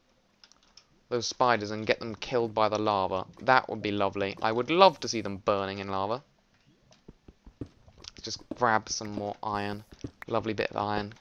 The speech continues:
Love a bit of iron. And where are the spi-, there's all my X Ps down there.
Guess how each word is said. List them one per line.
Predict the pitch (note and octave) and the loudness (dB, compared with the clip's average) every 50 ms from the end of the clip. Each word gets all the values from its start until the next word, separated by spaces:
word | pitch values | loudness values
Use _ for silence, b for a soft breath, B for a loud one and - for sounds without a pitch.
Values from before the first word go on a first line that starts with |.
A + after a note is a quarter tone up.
| _ - - | _ -12 -8
Love | A2 G#2+ A2+ A#2 A#2+ A#2 A2+ G#2+ | -8 -6 -4 0 0 0 0 0
a | G#2 | -2
bit | G#2+ - | -6 -6
of | G#2+ G#2 | -4 -4
iron. | G#2+ G#2 A2 A#2+ B2+ C3+ - _ _ _ _ _ _ _ _ - _ _ - _ - _ _ _ _ _ _ _ - - _ - _ _ _ _ _ - _ _ - | -2 -2 0 -2 -2 -4 -6 _ _ _ _ _ _ _ _ -20 _ _ -20 _ -20 _ _ _ _ _ _ _ -20 -20 _ -20 _ _ _ _ _ -20 _ _ -10
And | A#2+ A#2 A2+ A2+ A2+ A2+ A#2 A#2+ | -6 -6 -6 -6 -6 -8 -4 0
where | C3 C3+ C3 C3 | 2 4 4 4
are | C3 | 2
the | A#2 A#2 | 0 -4
spi-, | - - - B2+ B2 - | -8 -10 -10 -12 -10 -8
there's | - C#3 C#3+ - - | -8 -8 -8 -8 -4
all | - E3+ F#3 | -2 -2 0
my | F3+ D#3 - - - _ _ | 0 0 -2 -4 -10 _ _
X | C3 C3+ - - - | -8 -8 -8 -10 -12
Ps | - - D#3 D3 C3+ A#2 G#2 | -10 -6 -4 -4 -4 -4 -4
down | - G#2+ G#2 G#2+ | -4 -4 -4 -4
there. | A2 G2+ G2 F#2+ G#2 A#2+ | -6 -6 -6 -6 -8 -8